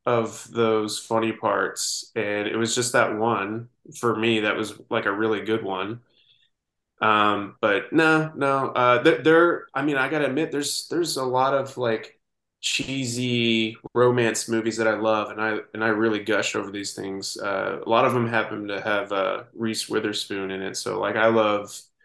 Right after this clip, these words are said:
um, what was that? Uh, S-, Home that came out a couple of years ago, and then there was, uh, Just Like Heaven.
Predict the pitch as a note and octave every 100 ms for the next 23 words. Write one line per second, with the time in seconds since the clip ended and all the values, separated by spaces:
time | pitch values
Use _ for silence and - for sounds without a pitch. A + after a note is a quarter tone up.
0 | _ _ - G#2 G2 F#2+ F#2+ G2 A#2+ -
1 | _ _ _ - _ _ _ _ _ G#2
2 | G#2+ G#2+ G#2+ - G#2 G#2 G2+ G2 G2 F#2
3 | - - - _ _ _ _ _ _ _
4 | _ _ _ _ _ - - B2+ B2 B2+
5 | C3 B2+ - - A#2 A#2 B2+ A#2+ A#2+ A#2+
6 | A#2+ B2 B2 B2 A#2 A#2 A2+ A2+ A2+ A2+
7 | A2+ A2+ A2+ A#2 A#2+ _ _ _ _ _
8 | - G#2+ G#2 G#2 G#2 G#2+ G#2 G#2 G#2 G#2
9 | G#2 G2+ G2+ G2+ G2+ G2 - - - F2+
10 | G#2 G2+ G2+ G2 G2+ G#2+ A#2+ _ _ _
11 | _ _ A2+ A2 A2+ G#2+ A#2 G#2+ G#2+ G#2+
12 | A2